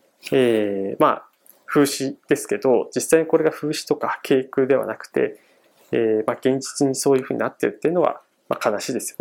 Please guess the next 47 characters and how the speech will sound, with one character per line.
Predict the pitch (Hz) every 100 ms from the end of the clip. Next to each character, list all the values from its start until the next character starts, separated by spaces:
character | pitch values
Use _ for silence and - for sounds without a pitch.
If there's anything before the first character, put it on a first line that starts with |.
| 151
ね |
っ |
て | -
こ | 175
と | -
を | -
斉 | -
藤 | - -
さ | -
ん | -
は、 | - - _ _ _ _ 117
え |
ー、 |
言 | 107
っ | 104
て | _ -
い |
ま | -
す。 | - - - _ _ _ _ _ _ _ - - - _
え | 139
ー、 | 135 135
そ | -
の | 214
上 | 277 285
で、 | 254 160 156 - - _ -
え | 143 139 135 135 131
ー | -
と、 | 135 131 131 131 - -
こ | 208
の | 233
本 | 285 - - -
い | 214
い |
の | 151 110
は、 | 120 113 104 _ _ _ _ _ _ - - _ -
現 | - 269
代 | 294 175
の | 127
こ | 131
と | 139
だ | 117
け | 113
じ | 123
ゃ | 107
な | 101
く | -
て、 | - 131 123 -